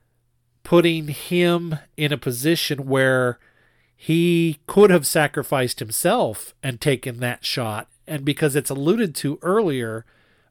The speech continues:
by Donna that Braxitel made an incredible shot,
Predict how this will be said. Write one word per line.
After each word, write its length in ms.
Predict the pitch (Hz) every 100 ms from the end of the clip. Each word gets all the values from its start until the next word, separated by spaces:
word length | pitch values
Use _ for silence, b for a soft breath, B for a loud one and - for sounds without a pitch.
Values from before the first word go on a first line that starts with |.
| -
by 360 | 123 123 120
Donna 760 | 113 117 151 240 185 123 131 143 _ _ _ _
that 600 | 127 139 147 143 147 - _ _ _ _ -
Braxitel 800 | 143 196 - 180 156 143 127 117 _ _ _ _ _ _ _ -
made 680 | 143 143 147 139 131 123 - _ _ _ _
an 160 | 160 139
incredible 640 | 139 127 - 143 131 117
shot, 520 | - - 123 107 117